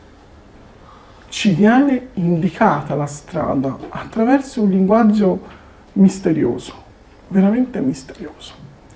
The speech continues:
Io l'ho già raccontata molte volte questa storia, mi perdonerete, ma ci tengo a dirvela adesso, siamo quasi in fondo. Io nella prima parte della mia vita,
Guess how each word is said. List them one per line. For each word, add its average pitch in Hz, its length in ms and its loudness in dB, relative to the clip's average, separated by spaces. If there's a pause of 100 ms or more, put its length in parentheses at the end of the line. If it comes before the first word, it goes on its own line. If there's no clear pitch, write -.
(300)
Io 359 160 4
l'ho 320 80 4
già 214 160 4
raccontata 214 560 2
molte 190 300 2
volte 160 320 0
questa 165 260 -4
storia, 247 280 2
mi 175 100 2
perdonerete, 202 560 0
ma 180 160 2
ci - 160 -8
tengo 226 260 2
a 180 40 2
dirvela 160 440 2
adesso, 170 400 0
siamo 151 280 -6
quasi 165 260 -2
in 277 100 0
fondo. 180 600 0 (1000)
Io 311 420 4
nella 202 280 6
prima 302 260 2
parte 202 340 0
della 165 160 4
mia 226 180 4
vita, 180 600 2